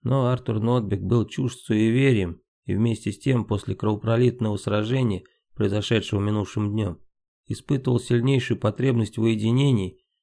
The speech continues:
не желая никого видеть. Именно этим всё и объяснялось. Итак, проснувшись под звуки танковой канонады, к которой вскоре добавился треск автоматных и пулемётных очередей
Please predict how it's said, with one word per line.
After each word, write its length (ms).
не 80
желая 340
никого 380
видеть. 420
Именно 340
этим 420
всё 260
и 140
объяснялось. 800
Итак, 420
проснувшись 640
под 180
звуки 320
танковой 480
канонады, 680
к 20
которой 360
вскоре 320
добавился 520
треск 380
автоматных 680
и 40
пулемётных 540
очередей 680